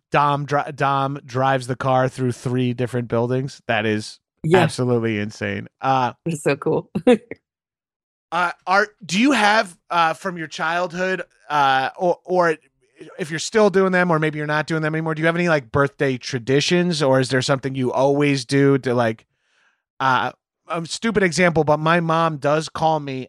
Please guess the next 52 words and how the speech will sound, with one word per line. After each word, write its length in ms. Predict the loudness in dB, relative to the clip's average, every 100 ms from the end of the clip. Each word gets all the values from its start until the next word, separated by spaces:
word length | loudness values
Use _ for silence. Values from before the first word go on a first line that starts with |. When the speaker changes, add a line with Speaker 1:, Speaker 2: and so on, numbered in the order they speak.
| -6
Speaker 1:
and 220 | -6 -6
just 340 | -2 -2 -2
start 420 | -6 -6 -6 -6
singing 480 | -10 -14 -12 -10 -12
"Happy 340 | -12 -12 -12 -12
Birthday." 240 | -8 0
Speaker 2:
Oh, 160 | 2 4
Speaker 1:
And 100 | 4
Speaker 2:
yeah, 140 | 2
Speaker 1:
she 80 | 4
Speaker 2:
yeah, 80 | 4
Speaker 1:
does 180 | 4 4
Speaker 2:
yeah, 40 | 2
Speaker 1:
sing 100 | 2
Speaker 2:
yeah, 60 | 2
Speaker 1:
the 60 |
Speaker 2:
yeah. 40 | 2
Speaker 1:
whole 140 | 2
song, 240 | 0 -2 -2
Speaker 2:
Yeah. 80 | -2
Speaker 1:
like, 180 | -4 -6
alone. 360 | -8 -6 -6 -4
Speaker 2:
Yeah, 80 | -4
Speaker 1:
Like, 120 | -4
Speaker 2:
yeah. 40 |
Speaker 1:
that's 320 | -2 -2 -2 -4
Speaker 2:
Yes. 220 | -6 -8 _
Speaker 1:
something. 300 | -2 0 2
And 160 | 2
when 100 | 4
I 40 | 2
was 120 | 2
a 20 | -2
kid, 380 | -2 2 2
it 120 | 2 0
was, 280 | 0 -2
I 100 | -2
was 140 | -2 0
allowed 160 | -2
to 80 | -2
pick 480 | -4 -2 -4 -6 -20 _ _ _ _ _ -2
what, 200 | -2 -2
uh, 300 | 0 2 2 0
we 120 | 0
were 120 | 0
making 520 | 2 2 2 -2 -6
for 120 | -4
my 160 | -2 0
birthday 440 | 0 -4 -4 -8
dinner. 340 | -10 -12 -16 -20 -8
Like, 340 | -4 -4 -4
uh, 280 | -2 -2